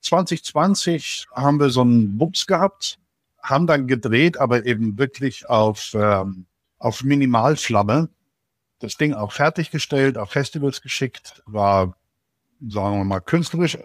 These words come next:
erfolgreich, aber finanziell, äh, noch nicht. Ne, das kann noch kommen, aber bis jetzt noch nicht. Aber ansonsten war es eigentlich immer so, dass es immer ein bisschen größer wurde. Also auch im Theater schon früher,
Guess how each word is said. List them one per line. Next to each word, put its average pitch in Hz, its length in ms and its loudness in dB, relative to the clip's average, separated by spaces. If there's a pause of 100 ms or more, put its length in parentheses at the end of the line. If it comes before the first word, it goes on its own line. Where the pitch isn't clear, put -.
(140)
erfolgreich, 143 680 0
aber 131 160 2
finanziell, 107 680 -2
äh, 101 300 -14 (300)
noch 110 260 0
nicht. 95 320 -14 (220)
Ne, 117 120 0
das 117 200 -6
kann 127 160 2
noch 113 160 0
kommen, 147 340 0
aber 117 320 2
bis 120 300 -8
jetzt 117 240 -6
noch 95 120 -6
nicht. 87 220 -20 (640)
Aber 123 300 4
ansonsten 170 680 2
war 131 140 4
es 131 100 -2
eigentlich 135 400 0
immer 135 240 2
so, 120 240 2
dass 117 240 -4
es 110 200 -4
immer 131 200 0
ein 131 100 -2
bisschen 120 340 -2
größer 101 340 -2
wurde. 80 200 -10 (120)
Also 92 480 -2 (880)
auch 143 240 0
im 165 240 0
Theater 127 480 2
schon 90 220 -2
früher, 85 360 -8